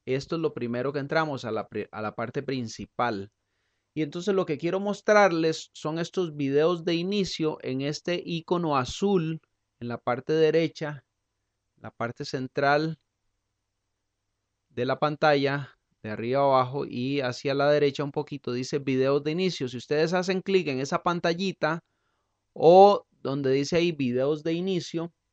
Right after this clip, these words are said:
dice cómo utilizar y sacar provecho de tu membresía. En cualquiera de los dos hacen clic y entonces eso los va a llevar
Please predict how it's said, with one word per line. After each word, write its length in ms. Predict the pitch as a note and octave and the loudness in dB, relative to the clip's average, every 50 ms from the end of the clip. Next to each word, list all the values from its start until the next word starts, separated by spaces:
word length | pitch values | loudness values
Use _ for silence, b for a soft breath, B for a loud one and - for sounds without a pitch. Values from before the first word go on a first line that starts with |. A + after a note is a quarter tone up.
| _ _ _ _ _ _ _ _ _ _ _ _ _ _ - | _ _ _ _ _ _ _ _ _ _ _ _ _ _ -2
dice 260 | E3+ F3 E3+ F#3+ F3 | -2 0 2 0 4
cómo 280 | - F#3 F#3+ G3+ A3 | 4 4 4 6 4
utilizar 560 | A#3+ A#3+ A#3+ A3+ G#3+ G#3 F#3+ - G#3 G3+ G#3 G#3+ | 2 2 2 0 0 0 2 4 6 6 6 6
y 20 | |
sacar 320 | G#3 G3 E3+ E3+ D#3+ D#3 | 4 2 2 2 2 2
provecho 380 | - F3 F3 F3 F3+ F3 - F3+ | 2 2 2 2 2 2 0 -2
de 40 | F3 | -2
tu 200 | - D#3+ - E3+ | -4 -8 -8 -8
membresía. 640 | D#3+ D#3 D#3 D#3 D3+ D3+ C#3+ C3+ C3+ - F#3+ F3+ E3 | -6 -4 -2 -2 0 0 0 0 0 2 0 2 2
En 80 | C#3+ C3 | 0 0
cualquiera 360 | C#3 B2+ A#2+ - D#3+ D#3+ F3 | 0 -2 0 2 2 2 4
de 80 | F3+ | 4
los 120 | F#3 F#3 F3+ | 2 2 2
dos 240 | F3+ F#3 E3 D#3 D#3+ | 2 2 2 2 2
hacen 320 | D3 D#3 - F#3 F#3 F#3 | 0 -2 -2 -2 -4 -4
clic 420 | - - G#3+ G3+ F3+ - - - _ _ _ _ _ _ _ _ _ _ _ _ _ _ | -2 0 0 0 0 0 -4 -16 _ _ _ _ _ _ _ _ _ _ _ _ _ _
y 80 | - C#3 | -6 -6
entonces 460 | D3 C#3 - F3 F3+ F3 G#3 F#3+ F#3+ | -6 -4 -6 -6 -6 -6 -6 -4 -4
eso 240 | F#3+ F3+ F3 G#3+ G3 | -4 -2 -2 0 0
los 200 | G3 G3 F3+ D#3+ | 2 2 0 2
va 120 | D#3+ F3 | 2 2
a 60 | F3 F3+ | 2 4
llevar 600 | F3+ F#3+ F#3+ F#3+ G3 G3+ G3 F#3 D#3+ C#3 C#3 | 4 4 4 4 4 2 2 2 2 0 -4